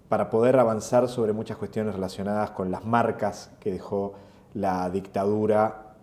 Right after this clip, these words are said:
en Uruguay, pero también pensar en la lógica regional,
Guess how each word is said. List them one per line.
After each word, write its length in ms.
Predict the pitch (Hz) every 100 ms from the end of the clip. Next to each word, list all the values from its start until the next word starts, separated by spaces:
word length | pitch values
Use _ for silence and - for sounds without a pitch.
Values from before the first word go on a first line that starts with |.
| -
en 160 | 104
Uruguay, 500 | 107 107 113 139 160 - -
pero 140 | 107
también 480 | 110 110 123 147 147
pensar 840 | 113 104 - 120 120 135 - - - -
en 140 | - 101
la 80 | 98
lógica 320 | 110 120 113
regional, 680 | 95 - 104 110 104 87